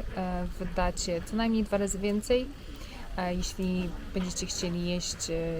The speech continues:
jedzenie europejskie, na przykład pizze, hamburgery, mm, takie rzeczy, które, no, jakby nie są tutaj lokalne, no to to już są, e, drogie rzeczy. Za pizzę zapłacicie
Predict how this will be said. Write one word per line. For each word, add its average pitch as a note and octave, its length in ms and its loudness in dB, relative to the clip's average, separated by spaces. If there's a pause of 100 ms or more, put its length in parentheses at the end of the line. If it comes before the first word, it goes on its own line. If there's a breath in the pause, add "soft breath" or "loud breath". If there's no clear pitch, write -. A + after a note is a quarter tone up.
(360)
jedzenie E3+ 840 0 (100)
europejskie, F3+ 880 0
na F3 100 0
przykład - 280 -6 (120)
pizze, F3+ 260 -4
hamburgery, E3+ 680 0
mm, E3+ 1200 -2 (240)
takie E3+ 260 -4
rzeczy, E3 400 -2 (920)
które, E3+ 360 0 (280)
no, F3 60 -4 (100)
jakby E3+ 280 -2
nie F3+ 140 2
są E3+ 140 -2 (220)
tutaj F3 220 -2
lokalne, A3+ 640 4 (460 loud breath)
no B3 60 6
to B3+ 120 0
to B3 100 8
już A3 140 10
są, F3 480 0
e, E3+ 360 0
drogie D#3+ 480 -2
rzeczy. E3+ 460 -4
Za F#3+ 140 0
pizzę G3 400 -4
zapłacicie F3 920 0